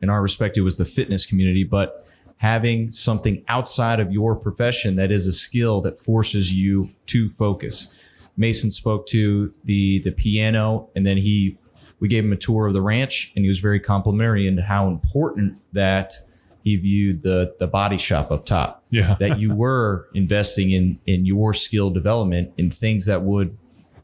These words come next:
Speaker 1: are not related to your profession. You found a way to bring it into your
Speaker 2: Well, twenty twenty-one, um, if you take a look, I mean, that is the year for I Am Legend and also for Mad
Speaker 1: What?
Speaker 2: Max. Yeah, I Am Legend was twenty twenty-one,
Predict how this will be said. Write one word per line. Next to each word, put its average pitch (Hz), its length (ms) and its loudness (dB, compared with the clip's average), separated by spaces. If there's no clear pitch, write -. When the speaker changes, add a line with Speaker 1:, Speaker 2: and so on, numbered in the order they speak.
Speaker 1:
are 98 80 0
not 98 320 -4
related 101 320 0
to 110 100 0
your 95 120 2
profession. 113 500 -2
You 113 80 2
found 127 280 -2
a - 20 0
way 113 160 0
to 104 180 0
bring 98 220 0
it 90 80 0
into 151 340 0
your 85 260 0
Speaker 2:
Well, 135 220 2
twenty 220 280 -2
twenty-one, 107 760 0
um, 92 540 4
if 98 120 2
you 101 80 2
take 110 220 0
a 98 40 -2
look, 95 280 0
I 90 40 2
mean, 90 140 0
that 98 160 2
is 98 160 2
the 98 80 -2
year 92 160 4
for 87 180 -2
I 90 100 2
Am 85 180 0
Legend 98 400 0
and 90 180 2
also 87 480 0
for 90 260 0
Mad 90 240 2
Speaker 1:
What? 123 100 2
Speaker 2:
Max. - 580 -2
Yeah, 98 160 2
I 98 160 0
Am 101 100 2
Legend 98 260 2
was 85 100 0
twenty 90 200 0
twenty-one, 90 580 2